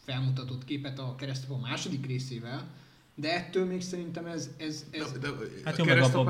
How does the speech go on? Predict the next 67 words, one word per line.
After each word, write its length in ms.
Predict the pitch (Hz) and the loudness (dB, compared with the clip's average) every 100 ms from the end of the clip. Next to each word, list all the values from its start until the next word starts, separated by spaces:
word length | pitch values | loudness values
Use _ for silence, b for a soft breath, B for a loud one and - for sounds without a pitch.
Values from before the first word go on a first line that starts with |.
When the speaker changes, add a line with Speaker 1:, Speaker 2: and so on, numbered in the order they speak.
| 135 | 8
Speaker 3:
benne 40 | 123 | 8
Speaker 2:
nem 20 | |
Speaker 3:
van 140 | 117 156 | 8 8
a 20 | |
Speaker 2:
lehet 160 | 131 131 | 6 6
szerintem 280 | 135 131 | 2 4
az 100 | 131 | 4
egyet, 280 | 127 123 127 | 4 2 0
meg 140 | 131 123 | 0 0
a 80 | |
kettőt, 280 | - 117 127 120 123 | -2 -6 -4 -4 -4
Speaker 3:
Hát 120 | 127 | -6
Speaker 2:
kettőt 260 | 127 139 135 | -6 -2 2
Speaker 3:
jó, 80 | 113 | 2
meg 120 | 113 | 2
Speaker 2:
összehozni. 280 | 113 120 113 | 2 2 0
Speaker 3:
abban 140 | 113 | 2
benne 200 | 123 117 | 2 2
van 100 | 113 | 2
az, 160 | 113 - | 0 -2
hogy 120 | 107 | -2
a 20 | |
régi 260 | 101 123 123 | 0 2 4
vágású, 500 | 123 117 117 117 123 | 2 2 0 0 -2
meg 160 | 101 95 | -4 -4
az 100 | 104 | -4
új 120 | 117 | -2
vágású 440 | 113 113 110 - - | -2 -2 -4 -6 -6
bűnözők, 280 | 110 113 110 | -6 -4 -4
de 80 | - | -2
szerintem 280 | 131 131 | 2 4
most 160 | 127 127 | 4 4
ne 100 | 123 | 0
is 180 | 107 - - - 123 - | 0 -6 -10 -8 -8 -6
arra 380 | 110 104 101 104 117 | -4 -4 -4 -6 -6
Speaker 2:
Ja, 160 | - 131 | 0 4
Speaker 3:
térjünk 200 | 131 131 | 4 4
Speaker 2:
igen, 120 | 127 120 | 4 2
Speaker 3:
ki 40 | |
Speaker 2:
igen. 200 | 110 127 | 0 -2
Speaker 3:
a 40 | 131 | -2
Keresztapa 520 | 110 107 117 113 113 | -4 -6 -6 -6 -4
elsősorban, 460 | 113 117 - 117 113 | -4 -4 -4 -4 -2
hanem 180 | 117 | -4
szerintem 240 | 110 113 110 | -4 -6 -4
maradjunk 520 | 110 101 101 101 104 | -2 0 -2 -2 -4
a, 160 | 107 104 104 - B B B B B B B B | -4 -4 -6 -14 B B B B B B B B
a 400 | 110 107 98 - - - - - - | 0 0 -2 -8 -20 -20 -20 -20 -4
nagy 140 | 117 | 0
Speaker 2:
Meg 100 | 110 | 2
a-, 40 | 107 | 2
Speaker 3:
menőknél. 160 | - | 2
Speaker 2:
amiről 280 | - 143 143 | 4 4 4
még 160 | 147 156 | 2 0
akartam, 380 | 151 131 131 127 | 0 -2 -2 -2
hogy 120 | 120 | -2
ez 120 | 120 | -2
a, 140 | 123 127 | -2 -2
ez 80 | 123 | -2
a, 160 | 123 | -2
tehát, 160 | 127 131 | -4 -6
hogy 100 | 123 | -2
beviszi 380 | 123 123 - - | -2 -2 -6 -8
így 120 | 113 | -6
úgymond 240 | 110 110 | -6 -6
a 60 | 110 | -6
kulisszák 540 | 127 110 - - - | -4 -4 -6 -10 -12